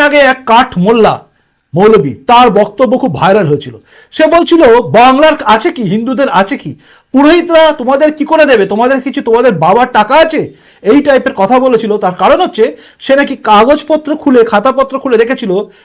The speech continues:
যে ভারতবর্ষের বুকে ওয়াকফ বোর্ডের হাতে কত সম্পত্তি আছে। মনে রাখবেন, দেশ আমাদের, কিন্তু ওয়াকফ বোর্ড বলে সেই জায়গা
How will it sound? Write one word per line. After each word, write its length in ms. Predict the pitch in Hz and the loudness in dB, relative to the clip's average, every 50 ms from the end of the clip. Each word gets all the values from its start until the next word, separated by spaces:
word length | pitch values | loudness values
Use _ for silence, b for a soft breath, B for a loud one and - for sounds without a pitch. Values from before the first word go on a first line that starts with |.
| b b b b - | b b b b -12
যে 180 | 127 - 240 214 160 151 101 - - | -4 0 0 0 0 0 -4 -8 -2
ভারতবর্ষের 680 | - - - 302 359 370 403 349 359 349 349 - 349 320 | 0 2 2 2 2 2 2 0 0 -2 0 -2 -2 -2
বুকে 220 | 302 - - 277 | -2 -2 0 0
ওয়াকফ 420 | 262 202 190 226 262 254 - 311 208 143 | 2 2 2 2 0 0 -2 -4 -4 0
বোর্ডের 280 | 151 226 247 - 285 269 220 | 2 2 2 2 2 0 -2
হাতে 200 | 220 220 214 185 185 185 B B B B - | -2 -2 -2 -4 -4 -6 B B B B -2
কত 200 | 196 220 220 220 311 302 - | -2 -2 0 -2 -4 -2 -2
সম্পত্তি 440 | 196 190 180 - 220 202 - - 170 143 139 | -2 -2 0 -2 -2 -2 -2 -4 -2 -2 -2
আছে। 160 | - - 107 - _ _ _ _ _ _ _ _ _ _ _ _ _ _ _ - | -6 -10 -18 -20 _ _ _ _ _ _ _ _ _ _ _ _ _ _ _ -6
মনে 200 | 165 190 247 285 | -2 0 2 2
রাখবেন, 280 | 285 269 180 170 151 113 101 101 _ _ _ _ _ _ _ - | 2 0 0 -2 -6 -6 -8 -16 _ _ _ _ _ _ _ -12
দেশ 360 | 110 139 302 381 403 392 392 - 254 240 | -2 2 2 4 4 4 2 2 2 2
আমাদের, 300 | 240 254 240 214 190 151 131 - | 4 4 2 2 0 -2 -4 -4
কিন্তু 220 | - 262 247 339 294 175 | -6 -2 0 0 0 2
ওয়াকফ 360 | 160 208 277 311 - 370 349 349 349 | 2 2 2 2 2 2 2 2 4
বোর্ড 160 | 302 285 269 208 240 | 2 2 2 2 0
বলে 160 | 220 190 202 233 240 - | 0 2 0 -2 -4 -4
সেই 220 | - 254 269 262 | 0 0 2 2
জায়গা 280 | 220 226 214 214 185 | 2 2 2 2 0